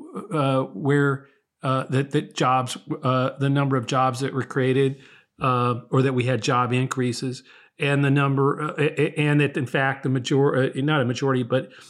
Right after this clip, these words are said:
a larger proportion of Americans think there were job losses. Why? 'Cause the lie of, of econom-, you know, of, of, uh, uh, the attacks on Biden are repeated, uh, over and over again,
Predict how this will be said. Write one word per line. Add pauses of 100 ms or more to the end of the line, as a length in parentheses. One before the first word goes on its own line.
(240)
a
larger
proportion
of
Americans
think
there
were
job
losses.
Why?
'Cause (440)
the
lie
of, (160)
of (260)
econom-,
you
know,
of, (580)
of,
uh, (440)
uh,
the
attacks
on
Biden (440)
are
repeated, (340)
uh, (120)
over
and
over
again,